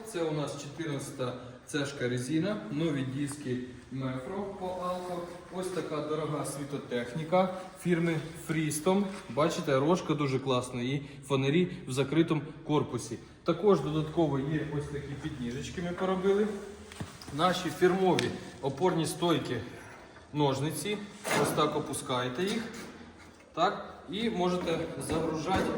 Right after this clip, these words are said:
машинку, щоб не виламувало прицеп, задню частину прицепу, і не виламувало фаркоп, е, з гальмом накату у вас на дишлі. Це ми ставимо в базову комплектацію на кожний лафетик, який у нас є.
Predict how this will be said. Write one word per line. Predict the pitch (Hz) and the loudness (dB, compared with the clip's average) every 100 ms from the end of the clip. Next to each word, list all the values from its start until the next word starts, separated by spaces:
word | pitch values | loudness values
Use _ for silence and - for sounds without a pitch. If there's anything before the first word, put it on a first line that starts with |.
| - - | -4 -2
машинку, | 165 - 208 214 - 104 - - - - - | -2 0 2 2 2 -2 -2 -10 -14 -18 -16
щоб | - 170 156 | -2 0 2
не | 151 | 2
виламувало | 151 165 165 147 139 131 | 4 4 4 2 2 2
прицеп, | 120 156 147 - 196 - - - - | 0 0 0 2 0 0 -6 -12 -10
задню | 123 143 139 | -2 0 0
частину | 135 131 - 131 | -2 -6 -4 -4
прицепу, | 123 131 131 120 131 | -4 -4 -4 -6 -4
і | 156 | -2
не | 190 165 | 0 0
виламувало | 147 165 165 151 147 - - - | 0 0 0 0 -2 -4 -10 -12
фаркоп, | - 139 131 175 185 - - - 117 | -4 -2 0 2 2 0 -12 -12 -6
е, | 123 127 | -4 -2
з | 123 | -2
гальмом | 143 160 143 | -2 0 -2
накату | 131 156 151 | 0 0 0
у | 135 | -2
вас | 135 139 | -2 -4
на | |
дишлі. | 127 117 - - - - - - - - | -4 -4 -6 -10 -14 -16 -12 -10 -8 -2
Це | 170 165 | 0 2
ми | 151 | 0
ставимо | - 175 175 156 143 | 4 6 8 6 2
в | 120 - 127 - | 0 -6 -6 2
базову | 190 196 156 151 | 6 6 4 2
комплектацію | 139 151 147 147 185 196 190 151 147 | 2 -2 -2 -2 2 0 0 -2 -2
на | 139 | 0
кожний | 165 160 147 | 2 2 0
лафетик, | 143 139 196 196 151 | -2 0 0 0 -2
який | 131 156 160 | -6 -4 -2
у | |
нас | 151 147 131 | 0 -2 -4
є. | 117 | -6